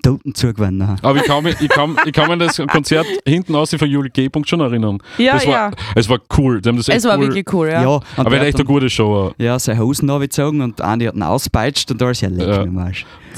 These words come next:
Speaker 1: Ja.
Speaker 2: Genauso gehört es eigentlich für einen Rocker, oder?
Speaker 3: Ja, eigentlich schon.
Speaker 1: Ja, weiß nicht.
Speaker 2: Apropos Rocker,
Speaker 1: <laughs>
Speaker 2: Frost.
Speaker 1: Ja.
Speaker 2: Äh, erzähl mal so von deinen Bands, was du überall gespielt hast.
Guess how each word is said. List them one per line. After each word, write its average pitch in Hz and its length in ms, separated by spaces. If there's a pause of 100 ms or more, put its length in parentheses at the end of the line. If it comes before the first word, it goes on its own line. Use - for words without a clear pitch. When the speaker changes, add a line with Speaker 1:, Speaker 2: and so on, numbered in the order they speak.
(140)
Speaker 1:
Ja. 120 180 (400)
Speaker 2:
Genauso 113 640
gehört 123 260
es 110 100
eigentlich 101 280
für 104 80
einen 95 80
Rocker, 98 320
oder? 110 220 (100)
Speaker 3:
Ja, 202 320
eigentlich 214 420
schon. 196 220 (160)
Speaker 1:
Ja, 160 320
weiß 113 240
nicht. 113 120 (140)
Speaker 2:
Apropos 156 500
Rocker, 151 480 (100)
Speaker 1:
<laughs> - 80
Speaker 2:
Frost. 127 640
Speaker 1:
Ja. 104 200 (260)
Speaker 2:
Äh, 131 240 (220)
erzähl 180 280
mal 185 120
so 180 160
von 165 100
deinen 147 200
Bands, 139 360
was 123 140
du 131 80
überall 117 120
gespielt 120 280
hast. 104 260